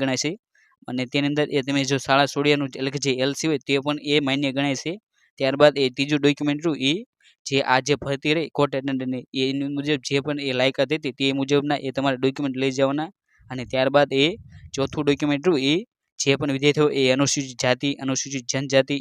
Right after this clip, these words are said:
એસ સી, બી સી અથવા તો જે ઈ ડબલ્યુ એસ માંથી આવે છે તેમની માટેનું જે જાતિનું જે પ્રમાણપત્ર રહ્યું તે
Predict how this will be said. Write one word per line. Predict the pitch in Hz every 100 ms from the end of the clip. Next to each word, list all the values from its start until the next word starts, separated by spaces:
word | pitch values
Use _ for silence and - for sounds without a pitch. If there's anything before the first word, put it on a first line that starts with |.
| 135
એસ | 131
સી, | 143
બી | 135 139
સી | 147 135
અથવા | 131 139
તો | 143 135
જે | 139 117
ઈ | 135
ડબલ્યુ | 139 143 139
એસ | 143
માંથી | 139 147 147
આવે | 160 -
છે | 147 - _ _ _
તેમની | - 135 147 147
માટેનું | 143 147 147 139
જે | 131
જાતિનું | 139 135 143 143 135
જે | 131
પ્રમાણપત્ર | 135 143 139 135 139
રહ્યું | 175 131
તે | 139